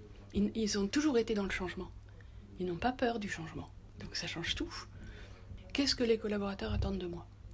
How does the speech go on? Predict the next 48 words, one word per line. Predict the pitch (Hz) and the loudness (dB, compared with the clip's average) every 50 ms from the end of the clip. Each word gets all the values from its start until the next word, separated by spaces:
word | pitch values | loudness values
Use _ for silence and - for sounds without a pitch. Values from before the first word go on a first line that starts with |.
| - - - - - - - - - - - - - | -14 -14 -16 -16 -14 -8 -6 -6 -4 -4 -6 -8 -8
Donc | - - | -6 -2
ça, | - - 175 160 170 180 - 190 190 - 208 202 | 0 2 2 2 0 -2 -4 -6 -6 -4 -4 -4
on, | 190 | -4
on | 185 | -4
peut | - - 190 | -4 -6 -6
répondre. | 196 202 220 - 240 269 262 262 - - - 196 | -6 -8 -6 -2 0 2 2 0 -2 -6 -6 -4
Euh, | 185 175 175 175 180 185 - - - - - - - - - - - 208 208 208 - - - - - | -4 -2 -2 -2 -4 -6 -8 -10 -14 -14 -14 -14 -14 -14 -14 -12 -12 -10 -10 -10 -12 -12 -10 -6 -2
à | |
mon | 175 175 175 | 2 2 2
avis, | 185 180 190 214 | 2 4 4 4
ils | 202 175 170 175 | 4 2 2 0
attendent | 170 - - 180 185 180 170 | -2 -2 0 0 2 0 0
trois | - - - 170 | -2 -4 -2 -2
choses, | - - - 190 247 269 226 - - | 0 0 0 0 0 0 -2 -2 -2
hein. | 190 214 - - - - - 160 165 | -2 -2 -4 -6 -10 -8 -4 -2 0
Le | 170 | 4
manager | 180 208 226 233 208 208 220 233 208 208 - | 6 6 6 6 6 4 4 2 2 0 0
a | 208 208 208 | 0 0 0
ce | - - - | 0 -2 -2
comportement, | - 185 170 - 185 180 - - 180 156 143 | 0 0 2 2 2 0 2 2 2 2 2
donc | 175 170 170 180 | 0 -2 -2 -2
il | 185 - - | -4 -4 -2
crée | - - 254 | 2 4 6
une | 262 247 | 6 6
vision. | 226 226 220 202 175 151 135 - - - - - - - - - - - - - - - - - - - - - - - - - - | 6 4 2 2 2 0 -2 -4 -8 -14 -16 -16 -16 -16 -16 -16 -14 -14 -14 -14 -14 -12 -10 -10 -8 -8 -10 -12 -14 -14 -4 0 2
Il, | 233 196 185 - | 4 4 4 4
c'est, | - 190 | 6 6
il | 185 185 | 6 8
est | 185 185 | 8 8
soucieux | - - 247 240 - - 247 269 - 139 | 8 8 6 6 6 6 6 6 6 4
de | 190 196 | 4 4
développer, | 185 220 214 185 185 202 196 - 226 226 233 254 254 254 233 | 4 4 2 4 4 4 4 6 6 6 6 6 4 2 2
de, | 170 165 - | 0 0 0
de | - - - | -2 -4 -4
trouver | - - - - 240 254 | -4 -2 0 2 4 4
les | 214 214 214 | 4 4 4
talents | 220 202 202 202 | 2 2 4 4
des | 196 196 185 - | 4 2 2 2
uns | 196 185 | 0 0
et | 175 | 2
des | 170 180 175 - 262 | 2 2 2 2 2
autres, | 349 349 - - - | 0 0 -2 -4 -4
de | 175 185 | -2 -2
leur | 180 185 175 | -2 0 0
donner | 170 180 180 185 | 2 2 4 4
matière | 185 180 175 - - 185 175 | 4 2 0 0 -2 -2 -2
à | 165 | -2
s'exprimer | - - 160 - - - - 180 180 214 277 349 | -2 -2 -2 -4 -4 -4 -6 -4 0 0 0 0